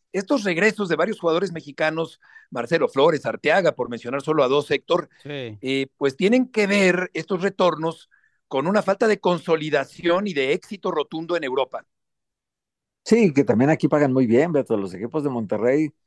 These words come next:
Speaker 3: están a la
Speaker 1: Claro.
Speaker 3: par de cualquier equipo europeo, ¿eh?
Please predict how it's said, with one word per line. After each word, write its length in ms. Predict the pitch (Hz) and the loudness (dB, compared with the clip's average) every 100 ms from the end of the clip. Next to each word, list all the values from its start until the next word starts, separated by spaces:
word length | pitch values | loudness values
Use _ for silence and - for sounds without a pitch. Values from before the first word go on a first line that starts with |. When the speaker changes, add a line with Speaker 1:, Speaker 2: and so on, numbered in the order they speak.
| _ _ _ - | _ _ _ -10
Speaker 3:
están 340 | 104 - 135 | -6 -4 -2
a 60 | 156 | 0
la 80 | 151 | 0
Speaker 1:
Claro. 160 | 135 | -2
Speaker 3:
par 60 | 143 | -2
de 80 | 147 | -8
cualquier 340 | 123 104 139 | -10 -8 -8
equipo 300 | 135 139 131 | -8 -6 -4
europeo, 500 | 107 101 135 160 | -4 -4 -2 -2
¿eh? 40 | 120 | -4